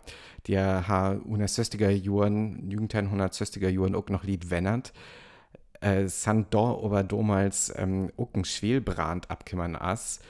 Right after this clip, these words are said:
ähm, leve dir nö noch knapp Lied.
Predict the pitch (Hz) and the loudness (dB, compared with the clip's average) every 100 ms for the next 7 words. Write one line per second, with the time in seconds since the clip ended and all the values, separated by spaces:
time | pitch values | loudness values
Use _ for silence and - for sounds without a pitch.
0 | - - - - - 90 90 92 - _ | -20 -20 -20 -8 -2 0 0 0 -4 _
1 | - _ - - - 98 101 104 95 101 | -20 _ -20 -16 -6 0 0 0 0 2
2 | 101 - - - 92 101 101 123 123 - | 2 0 -4 -12 -4 4 4 4 0 -6
3 | 92 95 - - 117 110 - 87 - - | -4 -4 -4 -4 -2 -2 -4 -16 -14 -18